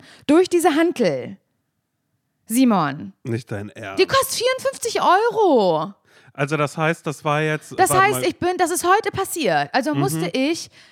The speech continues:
Speaker 1: mit dieser Message, also das war das Erste, was ich, also was,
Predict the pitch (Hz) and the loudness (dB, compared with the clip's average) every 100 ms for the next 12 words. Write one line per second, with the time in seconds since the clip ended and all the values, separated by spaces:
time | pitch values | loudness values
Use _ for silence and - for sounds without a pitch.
0 | _ _ 254 277 302 370 415 392 392 359 | _ _ -2 -2 0 0 2 2 2 0
1 | 247 339 - 240 233 294 - - 254 311 | 0 0 2 0 2 0 -4 -2 0 2
2 | 403 - 339 330 320 - 330 359 320 294 | 2 4 4 4 2 2 2 2 0 -2
3 | 269 - - - - 190 294 | -4 -12 -16 -10 -2 0 -2